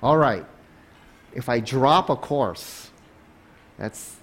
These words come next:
three credits, you know, uh, I get over a thousand dollars back." So I didn't tell my parents. I dropped the course. I got about a thousand bucks, and I went and bought a jalopy, okay? And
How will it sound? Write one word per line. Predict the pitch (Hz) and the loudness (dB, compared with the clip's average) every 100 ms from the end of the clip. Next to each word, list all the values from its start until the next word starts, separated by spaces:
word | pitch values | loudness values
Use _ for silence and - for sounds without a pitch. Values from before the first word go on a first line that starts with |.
| - | -10
three | - 160 | 0 0
credits, | 156 160 151 151 151 - - | 2 4 4 4 0 -8 -8
you | 113 | -6
know, | 101 95 | -4 -4
uh, | 107 131 131 127 127 123 117 110 95 | -4 -2 -2 -2 -2 -4 -4 -6 -6
I | |
get | 107 120 | -2 0
over | 127 131 | 0 -2
a | |
thousand | 120 127 131 127 | 0 -2 0 -2
dollars | 117 117 117 107 | -2 -2 -2 -4
back." | 110 104 90 - - - - _ | -4 -4 -6 -12 -20 -20 -20 _
So | 131 | 0
I | 127 | 2
didn't | 151 | 2
tell | 170 160 | 2 2
my | 135 | 2
parents. | 113 131 113 87 - | 0 0 -2 -4 -10
I | 95 | -10
dropped | 101 143 180 180 | 0 4 4 0
the | |
course. | - 151 147 165 - - - - - - - - | -2 0 2 0 -8 -18 -20 -20 -20 -20 -14 -6
I | 113 | 0
got | 143 151 | 2 4
about | 143 143 | 2 2
a | 131 | 2
thousand | - 143 151 151 143 | 2 2 2 2 2
bucks, | 135 135 135 - - - | 2 2 -2 -12 -16 -10
and | 120 | -4
I | 120 | -2
went | 120 147 139 | 0 0 0
and | 117 98 | -2 0
bought | 123 135 107 | 4 4 2
a | 113 | -4
jalopy, | 117 107 113 127 117 82 76 - - _ _ - | -2 0 2 0 -2 -10 -14 -20 -20 _ _ -16
okay? | 113 110 123 120 - - - - - - - | -6 -4 -4 -6 -18 -20 -20 -20 -20 -20 -10
And | 139 143 143 143 139 123 | -2 2 4 4 2 -2